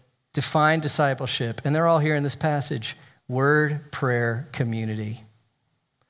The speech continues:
Word, prayer, community. What do we want to be as a church? We're sowing the word. We're hearing the word. We're talking about the word.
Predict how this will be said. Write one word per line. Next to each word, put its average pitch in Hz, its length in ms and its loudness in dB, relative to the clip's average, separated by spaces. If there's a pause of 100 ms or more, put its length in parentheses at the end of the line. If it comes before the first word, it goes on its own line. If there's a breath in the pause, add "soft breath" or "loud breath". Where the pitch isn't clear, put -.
(280)
Word, 156 420 2
prayer, 143 380 2
community. 127 640 -2 (200 loud breath)
What 139 120 0
do 147 60 2
we 147 100 2
want 143 180 2
to 123 40 -2
be 139 160 0
as 135 120 0
a 135 60 -2
church? 170 560 0 (300 soft breath)
We're 123 80 -2
sowing 135 500 2
the 127 80 0
word. 120 440 -2 (460 soft breath)
We're 135 120 0
hearing 147 420 2
the 135 80 0
word. 123 520 0 (200 loud breath)
We're 131 80 -2
talking 147 400 4
about 139 240 2
the 131 80 -2
word. 127 440 0